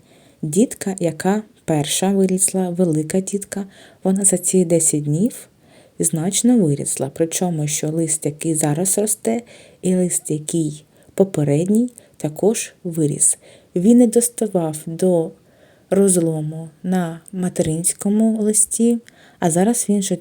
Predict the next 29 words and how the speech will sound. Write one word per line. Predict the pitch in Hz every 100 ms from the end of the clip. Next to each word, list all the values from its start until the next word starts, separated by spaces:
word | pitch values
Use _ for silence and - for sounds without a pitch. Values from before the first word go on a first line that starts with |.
| -
дійшов | 165 - 214 220
до | 175
розлому. | 196 190 165 147 151
Чому | 170 190 190
я | 175 -
це | -
знаю? | 170 175 175
Напевно, | 165 - 254 226 180
бо |
у | 170
мене | 165 202 185
є | 180
фотографії. | - 185 160 147 139 - 151
Я | 170 214
за | 208 170
цим | 160 180 165
фотографіям | - 160 214 - 165
роблю | 180 180 175
аналізи. | 170 156 139 147 - 151 - - - - _
І | - 220 165 - - _ _ 202 - 190
дітка, | 190 - -
яка | 165 165 165 160
внизу, | 156 151 156 196 294 - _ _ _ _
також | - 151 160 208 269 - - 160
вирісла. | 160 147 147 - 151 151 _ _ _ _ - _ _ _ _ _ _ _ _ -
Дуже | 180 180 160
сильно. | 151 - 151 147 151 - _
Дивіться, | 185 170 151 - - -
ось | 180 151 -